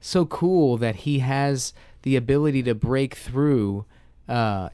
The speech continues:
into a market for not just, like, popcorn movie guys like me and you who really like to go to the theater, but, like,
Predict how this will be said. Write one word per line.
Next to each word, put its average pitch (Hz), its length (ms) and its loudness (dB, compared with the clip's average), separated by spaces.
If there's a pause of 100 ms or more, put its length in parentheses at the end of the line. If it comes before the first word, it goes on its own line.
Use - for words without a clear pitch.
into 147 580 0
a 127 80 -6
market 123 600 -4
for 123 220 -6
not 127 320 -4
just, - 260 -4
like, 120 200 -4 (140)
popcorn 131 400 -2
movie 127 220 -4
guys 113 240 -4
like 113 80 -4
me 120 140 -4
and 113 100 -4
you 120 120 -4
who 120 160 -4
really 117 300 -6
like 113 240 -8
to 113 120 -8
go 110 160 -4
to 107 60 -12
the 101 120 -10
theater, 143 340 -2
but, 110 100 -6
like, 113 240 -4